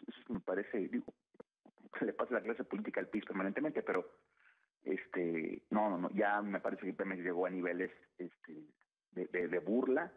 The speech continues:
de ineficacia, este, no somos una empresa de carácter internacional, como lo quieren decir, este, pues no puede ser. Si a Pemex, que tiene tanta lana, eh, no tiene la capacidad de generar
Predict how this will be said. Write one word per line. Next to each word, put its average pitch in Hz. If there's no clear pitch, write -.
de -
ineficacia, -
este, 87
no 98
somos 117
una 113
empresa 101
de 92
carácter 87
internacional, 87
como -
lo 78
quieren 92
decir, 127
este, -
pues -
no 180
puede 92
ser. 101
Si -
a -
Pemex, 135
que 95
tiene 110
tanta 110
lana, 104
eh, 85
no 95
tiene 110
la 95
capacidad 104
de 95
generar 90